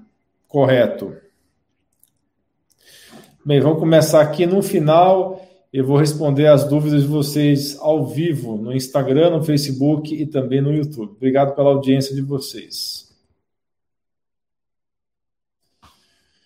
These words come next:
Bem, pessoal, em muitos lugares, ela é considerada uma erva daninha.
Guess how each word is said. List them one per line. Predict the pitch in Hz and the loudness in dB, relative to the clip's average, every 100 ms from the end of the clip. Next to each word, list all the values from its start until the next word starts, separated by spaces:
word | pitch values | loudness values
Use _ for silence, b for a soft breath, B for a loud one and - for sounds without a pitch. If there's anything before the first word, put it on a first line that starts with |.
| _ _ _ _ - | _ _ _ _ -4
Bem, | 170 151 | 0 0
pessoal, | 135 127 143 117 98 - - _ _ - | 0 0 2 2 0 -6 -18 _ _ -4
em | 208 214 | 0 2
muitos | 170 226 311 311 185 | 2 0 0 -2 -2
lugares, | 180 131 139 170 180 135 127 - - - _ _ _ _ _ _ _ _ _ _ - | -2 0 4 4 4 2 -2 -10 -14 -20 _ _ _ _ _ _ _ _ _ _ -4
ela | 143 151 | -2 -2
é | |
considerada | 156 165 151 143 139 147 156 151 | -2 -6 -6 -4 -2 0 0 0
uma | 151 143 | 0 0
erva | 147 160 160 | 2 0 0
daninha. | 147 180 170 160 160 147 117 | -4 -4 -2 -2 -2 -2 -4